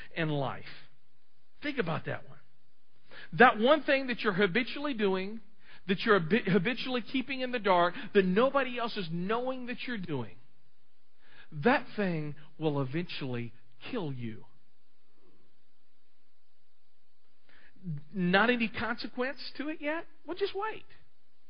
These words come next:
The fuse is not up. Verse, uh, six, uh, excuse me, seven and eight of Galatians chapter six says, "Do not deceive yourselves. No one makes a fool of God.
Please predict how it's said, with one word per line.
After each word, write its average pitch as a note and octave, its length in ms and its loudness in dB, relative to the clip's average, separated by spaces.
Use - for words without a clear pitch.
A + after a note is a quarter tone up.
The C#3+ 60 -2
fuse C4+ 340 0
is A#2+ 140 -4
not A#2 160 -2
up. - 180 -6
Verse, G#3 380 6
uh, C#3+ 220 6
six, - 400 0
uh, D3+ 180 4
excuse E3 280 -2
me, D3 60 0
seven G#3 300 2
and G3 80 2
eight G3+ 120 4
of D3+ 100 -2
Galatians D#3+ 400 2
chapter D#3+ 220 0
six F#3 260 -2
says, C#3 180 0
"Do C#4+ 360 4
not A3+ 340 6
deceive D3 400 -2
yourselves. A2 500 -6
No F#3+ 220 8
one C4 240 2
makes A#3 240 -2
a G3+ 40 -4
fool G3 280 -4
of D3+ 100 -4
God. A#2 300 -4